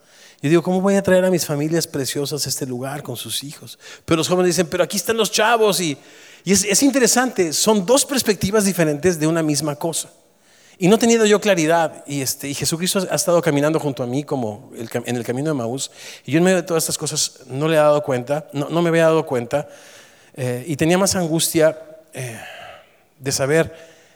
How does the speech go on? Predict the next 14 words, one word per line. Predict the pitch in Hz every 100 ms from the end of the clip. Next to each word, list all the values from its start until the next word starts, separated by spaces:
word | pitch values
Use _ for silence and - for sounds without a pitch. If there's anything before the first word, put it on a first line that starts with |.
| _ 147 139 _
de, | - 139 - -
entre | 127 127 131
todas | 156 160 156
estas | 151 - 156 -
opciones, | 117 - 123 135 - -
cuál | - 185 180
podría | 175 156
ser | - 151
este | 143 151
lugar | 135 139 143 -
intermedio, | 170 143 156 147 170 143 127
porque | 139 139
sabemos | 151 185 185 -
todos, | 143 196 -